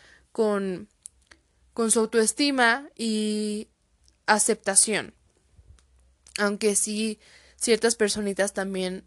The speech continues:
me comentaron que su autoestima no estaba tan, tan buena, que en vez de ir para arriba estaba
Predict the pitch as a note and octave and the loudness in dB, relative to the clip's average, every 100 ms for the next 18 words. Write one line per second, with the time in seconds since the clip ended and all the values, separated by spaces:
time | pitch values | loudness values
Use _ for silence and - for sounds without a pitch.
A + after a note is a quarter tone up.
0 | _ - G3+ G3 F#3 F#3+ F#3+ F#3+ G3 G3 | _ -8 -6 -4 -4 -2 -2 -2 -4 -6
1 | F#3+ F#3+ - - G3+ F#3+ G3+ - G#3+ G3 | -6 -6 -6 -2 -2 -2 -4 -2 -4 -6
2 | G3 G3 - G3+ F#3+ F#3 F#3 F#3+ G3+ G#3 | -8 -10 -8 -6 -6 -6 -8 -8 -12 -20
3 | _ _ _ _ _ _ _ _ - G3 | _ _ _ _ _ _ _ _ 2 2
4 | G3+ G3 G#3+ A3 G#3+ F#3+ F#3 - _ - | 2 2 4 4 2 0 0 -6 _ -20
5 | - _ _ _ _ _ _ _ _ A#3+ | -20 _ _ _ _ _ _ _ _ -2
6 | G#3+ G3 G3+ G3+ G3+ G#3+ G#3+ G3+ G3 G#3 | 2 2 2 2 2 0 0 0 -2 2
7 | G3+ G3 - - G#3 G3 G#3 G#3+ G3+ F#3+ | 4 4 2 2 2 4 0 2 4 4
8 | F#3+ - G3+ F#3+ F#3 F#3 G3+ | 4 0 0 2 4 2 0